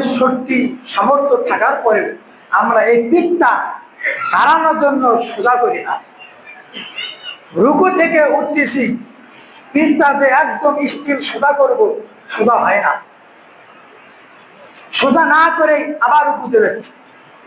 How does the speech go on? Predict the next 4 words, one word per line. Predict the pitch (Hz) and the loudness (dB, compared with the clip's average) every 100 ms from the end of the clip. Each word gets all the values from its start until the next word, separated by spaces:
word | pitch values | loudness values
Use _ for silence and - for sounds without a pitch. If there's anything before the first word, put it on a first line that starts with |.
| - - - - - - - - - - - - - - - - - - - - - 165 | -20 -20 -20 -20 -20 -20 -20 -20 -20 -20 -20 -20 -20 -20 -20 -20 -20 -20 -20 -20 -8 -2
মানে | 226 277 262 262 233 | 0 2 0 0 2
কত | 262 269 392 392 | 2 4 4 2
যে | 370 381 | 0 2
তারা। | 262 254 | 2 4